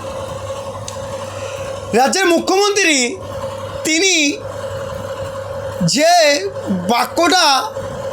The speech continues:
ব্যবহার করেছে পশ্চিমবাংলায় কিছুদিন আগে একটা সভা থেকে, রাজ্যে যদি ওয়াকফ নিয়ে আন্দোলন করা হয়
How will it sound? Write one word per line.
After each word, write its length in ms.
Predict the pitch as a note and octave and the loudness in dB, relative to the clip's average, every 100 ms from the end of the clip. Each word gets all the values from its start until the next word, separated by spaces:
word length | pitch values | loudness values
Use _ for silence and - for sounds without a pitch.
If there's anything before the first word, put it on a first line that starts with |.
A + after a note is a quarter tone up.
| F#3+ | 0
ব্যবহার 500 | E3+ A#3+ B3 E4 F4 | 4 6 6 6 6
করেছে 380 | F4+ F#4 - D#4 | 6 4 4 2
পশ্চিমবাংলায় 960 | D#4 C#4+ - E4 F4+ E4+ D4 A#3+ A#3 C4+ | 4 4 4 2 4 6 6 6 4 2
কিছুদিন 380 | - C#4 E4 E4+ | -2 0 2 4
আগে 460 | C4+ B3+ C#4 A3 - - - - - - | 4 4 4 4 2 -6 -6 -6 -6 0
একটা 240 | A#3+ C#4 | 2 4
সভা 300 | - A#3+ B3 | 4 4 4
থেকে, 440 | C#4 D4 B3 G3+ - - - - - - - - - - | 4 4 4 4 2 -4 -8 -8 -8 -8 -8 -8 -6 2
রাজ্যে 480 | G3 B3 B3+ D#4+ E4+ | 4 4 2 0 2
যদি 420 | F#4 F#4 G4+ A4+ - C5+ C5+ - - - | 4 6 4 2 -2 -6 -6 -6 -4 2
ওয়াকফ 400 | C4 - E4 F4 | 2 4 2 4
নিয়ে 220 | F#4 F#4 | 6 6
আন্দোলন 600 | F4 D#4 D4+ E4+ F4+ F4+ | 4 4 4 4 4 6
করা 240 | D#4 D4 | 6 6
হয় 440 | B3 A#3+ B3+ F4 | 6 6 6 4